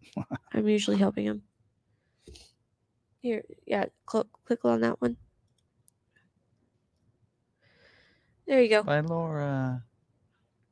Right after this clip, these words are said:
Speaker 1: Yay, Laura. Okay, there we go. Um,
Speaker 2: Thank
Speaker 1: says,
Speaker 2: you, Rebecca.
Speaker 1: "Dear," whatever, uh, "we understand that it has been too long since,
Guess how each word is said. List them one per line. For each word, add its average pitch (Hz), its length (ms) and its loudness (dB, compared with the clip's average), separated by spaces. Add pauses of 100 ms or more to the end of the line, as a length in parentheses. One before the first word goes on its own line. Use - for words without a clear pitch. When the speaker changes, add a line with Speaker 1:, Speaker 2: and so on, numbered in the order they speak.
(400)
Speaker 1:
Yay, 160 280 -6
Laura. 156 580 -2
Okay, 143 300 4 (560)
there 131 80 6
we 50 80 2
go. - 80 -2 (760)
Um, 117 540 10
Speaker 2:
Thank 214 180 0
Speaker 1:
says, - 40 -2
Speaker 2:
you, 117 100 8
Rebecca. 202 120 10
Speaker 1:
"Dear," 123 440 12 (720)
whatever, 107 540 6
uh, 110 160 10
"we 120 120 12
understand 117 400 10
that 117 100 10
it - 60 4
has 113 240 8
been 107 480 6 (720)
too 175 200 10
long 139 380 12
since, 123 600 4